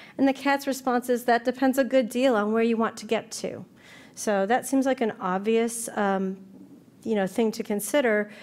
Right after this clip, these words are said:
uh, but what are your goals and what strategies are available to you? Um, not all things, um, are as straight cut as, as possible. So, you wanna go?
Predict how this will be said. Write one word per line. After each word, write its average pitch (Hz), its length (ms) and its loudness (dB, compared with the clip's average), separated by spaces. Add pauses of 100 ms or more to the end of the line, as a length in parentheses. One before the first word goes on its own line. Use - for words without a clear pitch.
(200)
uh, 202 180 -2
but 226 180 -2
what 262 140 2
are 285 160 2
your 220 160 -2
goals 175 640 -4
and 233 120 2
what 262 140 0
strategies 226 640 0
are 202 160 4
available 180 680 0
to - 240 -10
you? 147 280 -6 (420)
Um, 190 280 -2
not 226 220 2
all 254 140 0
things, 254 420 -2
um, 226 460 0 (160)
are 220 180 2
as 214 100 0
straight 220 280 -4
cut 311 240 -4
as, 190 240 -6
as 190 260 -4
possible. - 560 -8 (240)
So, 196 420 -4 (2500)
you 196 60 -12
wanna 185 120 -12
go? 294 160 -14